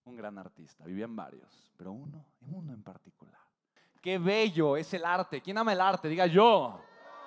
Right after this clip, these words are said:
Ok. Y tu vida puede ser una obra de arte. Tu vida puede ser una obra de arte. Probablemente ya lo es, estoy de acuerdo.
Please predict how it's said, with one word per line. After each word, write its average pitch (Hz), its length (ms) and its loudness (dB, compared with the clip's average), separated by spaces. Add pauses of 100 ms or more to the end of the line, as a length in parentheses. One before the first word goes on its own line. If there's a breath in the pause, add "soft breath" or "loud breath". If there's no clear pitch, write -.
(240)
Ok. 123 100 -18 (1700)
Y 113 80 -16
tu 131 120 -6
vida 160 260 -2
puede 143 200 -6
ser 127 220 -10
una 107 180 -10
obra 92 200 -10
de 85 100 -14
arte. 76 320 -20 (2000)
Tu 113 120 -12
vida 113 400 -10 (140)
puede 101 200 -10
ser 95 200 -14
una 92 160 -14
obra 85 120 -12
de 80 60 -14
arte. 80 200 -20
Probablemente 135 480 -8
ya 120 120 -10
lo 107 160 -8
es, - 200 -18
estoy 110 200 -18
de 101 80 -16
acuerdo. - 240 -20